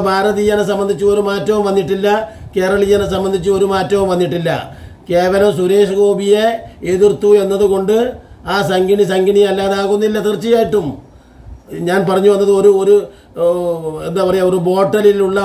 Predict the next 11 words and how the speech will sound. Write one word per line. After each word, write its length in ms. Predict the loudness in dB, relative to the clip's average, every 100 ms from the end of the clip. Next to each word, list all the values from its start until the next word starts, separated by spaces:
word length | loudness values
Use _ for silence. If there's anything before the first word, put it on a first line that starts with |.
| 0
ഒരു 100 | 0
ഗ്ലാസ് 280 | 0 0 -2 -2
ചായ 300 | -2 0 0 -2 -8 -18 -20 -10 -2
വേറൊരു 360 | 0 2 0 0
പാത്രത്തിലേക്ക് 600 | -2 -2 -2 0 0 0
മാറിയത് 380 | 0 0 0 0 0
കൊണ്ട് 240 | 0 0 -2 -6 -14 -20 -20 -8 -4
ആ 20 | -2
ചായ 200 | 0 0 0 0
ചായ 240 | 0 0 2
അല്ലാതാകുന്നില്ല 720 | 2 2 0 0 0 -2 0